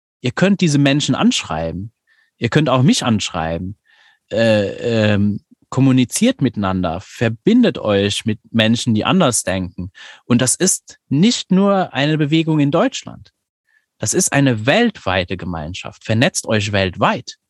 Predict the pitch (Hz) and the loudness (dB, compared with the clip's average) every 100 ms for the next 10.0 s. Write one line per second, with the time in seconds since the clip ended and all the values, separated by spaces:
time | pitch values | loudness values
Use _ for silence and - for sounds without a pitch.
0 | _ _ _ - - _ _ - - 117 | _ _ _ -20 -20 _ _ -16 -12 0
1 | 190 214 143 - 117 - 131 117 101 101 | 0 0 -2 -2 -2 0 2 2 0 -2
2 | - 95 95 98 107 98 95 92 - _ | -4 -4 -2 0 0 0 0 -2 -6 _
3 | _ _ _ _ _ _ _ 104 107 98 | _ _ _ _ _ _ _ -2 0 0
4 | 110 101 98 98 92 92 98 - 123 120 | -2 -2 0 0 0 0 -2 -2 -2 0
5 | 110 104 101 95 160 190 143 110 104 104 | 0 0 -2 0 0 0 0 -4 -4 -4
6 | 101 135 214 143 107 95 - 76 104 _ | 0 2 2 2 2 -2 -6 -12 -14 _
7 | - - - - - _ _ _ _ _ | -20 -20 -20 -20 -20 _ _ _ _ _
8 | _ _ _ - 120 - 120 156 196 208 | _ _ _ -6 -2 0 2 2 2 2
9 | 214 - _ _ _ - 143 160 165 165 | -2 -8 _ _ _ -6 0 2 2 2